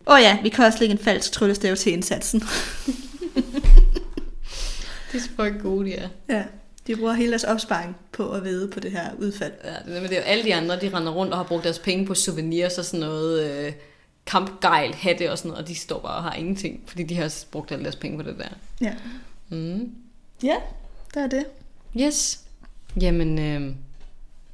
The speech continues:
Speaker 2: det var en virkelig omfangsrig
Speaker 1: <laughs>
Speaker 2: episode, men også vildt godt at sådan
Speaker 1: Ja.
Speaker 2: komme rigtig i gang med den her
Speaker 1: Jeg synes,
Speaker 2: bog.
Speaker 1: vi er et rigtig godt sted nu i bogen. Der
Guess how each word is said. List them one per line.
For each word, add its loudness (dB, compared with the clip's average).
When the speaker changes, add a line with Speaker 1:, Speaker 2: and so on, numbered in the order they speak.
Speaker 2:
det -4
var -2
en -8
virkelig -2
omfangsrig -2
Speaker 1:
<laughs> -4
Speaker 2:
episode, 0
men -4
også -4
vildt -6
godt -4
at -8
sådan -2
Speaker 1:
Ja. -4
Speaker 2:
komme -4
rigtig -4
i -4
gang -4
med -8
den -6
her -8
Speaker 1:
Jeg -6
synes, -2
Speaker 2:
bog. -6
Speaker 1:
vi 2
er 4
et 0
rigtig -2
godt 2
sted 4
nu 4
i -4
bogen. 0
Der -2